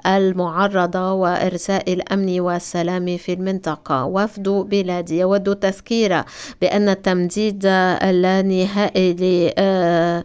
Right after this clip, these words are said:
لمعاهدة خمسة وتسعين كان متصلًا بالالتزام في التخلص من الأسلحة النووية في الشرق الأوسط عبر اعتماد قرار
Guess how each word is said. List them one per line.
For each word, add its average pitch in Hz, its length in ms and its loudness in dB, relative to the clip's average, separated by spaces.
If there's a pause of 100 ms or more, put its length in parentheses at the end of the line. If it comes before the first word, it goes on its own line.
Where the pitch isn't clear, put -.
(340)
لمعاهدة 196 500 2
خمسة 190 300 0
وتسعين 190 380 0
كان 202 220 2
متصلًا 185 540 0
بالالتزام 180 720 0
في 185 240 2
التخلص 196 460 0
من 185 180 2
الأسلحة 180 300 -2
النووية 185 420 2
في 170 60 -6
الشرق 170 240 -6
الأوسط 185 400 0
عبر 180 180 0
اعتماد 185 680 -2
قرار 180 380 0